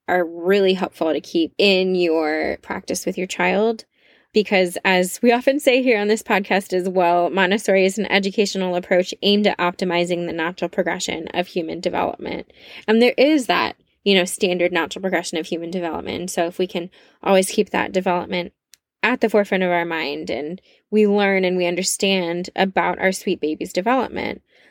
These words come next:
we'll be able to, you know, optimally guide them on their journey of development. So to finish this episode, I want to leave you with one of my favorite quotes from The Absorbent Mind, which I thought was super fitting for this episode. <laughs>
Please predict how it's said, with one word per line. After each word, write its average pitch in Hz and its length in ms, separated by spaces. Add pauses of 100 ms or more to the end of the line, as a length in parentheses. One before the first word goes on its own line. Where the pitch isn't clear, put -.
(160)
we'll 196 160
be 208 180
able 190 280
to, 175 640 (120)
you 196 120
know, 175 120
optimally 185 640
guide 180 380
them 175 460
on 175 240
their 196 140
journey 262 400
of 185 120
development. - 680 (120)
So 190 440 (380)
to 262 100
finish 269 300
this 220 180
episode, 175 580
I - 140
want 208 220
to 208 60
leave 208 260
you 214 160
with 196 300 (380)
one 247 220
of 330 120
my 240 140
favorite 202 360
quotes - 400
from 185 220
The 180 120
Absorbent 185 440
Mind, 254 440
which - 220
I 214 120
thought - 260
was 196 160
super - 260
fitting 185 360
for 175 100
this 175 380 (340)
episode. 185 420 (300)
<laughs> 285 220